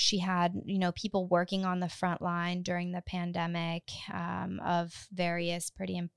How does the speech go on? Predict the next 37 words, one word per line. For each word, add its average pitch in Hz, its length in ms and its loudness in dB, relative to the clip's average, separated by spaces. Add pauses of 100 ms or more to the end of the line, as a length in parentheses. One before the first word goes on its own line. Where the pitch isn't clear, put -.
(120)
important 180 600 -2
topics 175 580 -2
and 170 300 -4 (160)
professions. 170 680 -4
So 175 120 -4
check 190 300 -4
out 170 180 0
her 208 180 2
blog, 190 460 4 (220)
An 185 260 -2
Open 190 380 0
Secret. 185 800 2 (720)
Um, 180 680 6
episode 214 460 4
twenty-four, 233 640 2
we 226 100 -2
talked 190 320 4
about 185 300 2
Keith, 208 320 0
we 202 180 0 (320)
brought 202 300 6
back 226 280 4
Keith 247 320 0
Golden, 233 680 2
A 190 100 2
Mission 196 380 0
to 202 100 0
Inspire 185 440 2
Continues, 226 720 0
just 254 260 0
to 269 100 4
check 233 320 0
in. 220 520 2
Um, 185 680 2
that 220 240 4
conversation 208 840 2
was 196 440 2